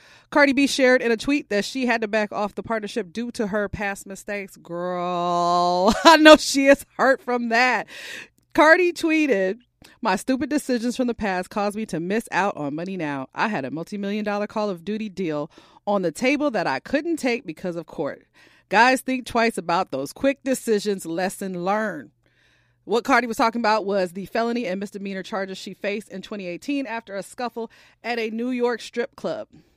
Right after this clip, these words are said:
Nicki Minaj is now featured in the latest Call of Duty Modern Warfare, which drops October twenty-eighth, alongside Lil Baby, Pete Davidson, and other celebrities. That was, like, the longest promo video I have ever seen. <laughs> I thought it was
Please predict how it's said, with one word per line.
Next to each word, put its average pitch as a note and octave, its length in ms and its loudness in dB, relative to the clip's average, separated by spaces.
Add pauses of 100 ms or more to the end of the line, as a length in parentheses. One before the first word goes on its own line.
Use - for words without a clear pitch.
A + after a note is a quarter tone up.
(200)
Nicki F3 300 -12
Minaj D#3 400 -10
is D3 160 -14
now D4 200 -6
featured C4 420 -8
in A3+ 80 -10
the A3 60 -8
latest A3 320 -6
Call G3+ 280 -6
of F#3+ 140 -10
Duty F3+ 320 -12 (300)
Modern F#3 420 -2
Warfare, F3 680 -6
which E3 200 -12
drops D#3+ 340 -6
October E3+ 300 -10
twenty-eighth, G3+ 560 -8 (340)
alongside B3 480 2
Lil C4 220 0
Baby, A#3 280 -2
Pete C4 240 -6
Davidson, G3+ 480 -4
and F3+ 180 -10
other F3+ 200 -6
celebrities. D#3 640 -6
That G3 280 0
was, F#3 120 -8
like, E3+ 220 -6
the E3+ 80 -8
longest F3+ 420 -4
promo E3 280 -6
video D#3 440 -4 (580)
I A#3 160 6
have A#3+ 160 2
ever G3 300 -6
seen. F3 420 -6
<laughs> - 640 -2
I - 880 -2
thought D#4 220 4
it - 20 2
was A#3 200 2